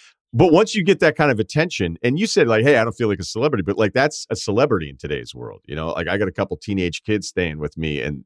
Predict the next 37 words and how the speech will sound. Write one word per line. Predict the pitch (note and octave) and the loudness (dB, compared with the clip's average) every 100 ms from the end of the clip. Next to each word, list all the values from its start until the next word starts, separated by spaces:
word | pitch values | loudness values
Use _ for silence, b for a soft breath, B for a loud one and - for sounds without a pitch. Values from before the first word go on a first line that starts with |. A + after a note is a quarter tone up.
| - | -8
you | E2+ | -6
know, | |
it's | D2+ - | -6 -6
their | D#2 | -2
first | F2+ - | -2 0
time | F2 D#2+ | -2 -2
in | |
L | D2+ C#2+ | -2 0
A | F2 E2 D2 | 2 2 2
and | D2 | -2
they're | D2+ D2+ | -4 -2
like, | C#2+ | -2
"Are | D#2+ | -2
we | E2 | -2
gonna | D#2 | -4
see | D2 F2 | -2 -2
anybody | D#2 D2 C#2 | -2 -2 -2
famous?" | F#2+ G2 C2 - | 0 0 -2 -8
And | A#1 | -8
then | C#2 | -4
I | C#2+ | -4
was | C2 | -4
like, | G1+ | -4
"I | B1+ | 0
don't | F2+ A#1+ | 0 -2
know, | C#2 | -4
like, | B1+ B1 - | -4 -8 -12
maybe | G1+ D2+ C#2 C2 | -4 -2 0 -2
we'll | C2+ B1+ | -4 -6
see | D#2+ C#2+ | -6 -6
some | B1 | -2
athletes | D2 E2 C#2 C2 | -2 -2 -4 -6
or | C#2 | -6
something." | - C2+ D#2+ D#2 B B B B - | -4 -2 -2 -2 B B B B -2
And | E2 | 2
then | E2+ E2+ D#2+ D2+ - _ _ | 2 2 0 -2 -6 _ _
they, | F#2 | 0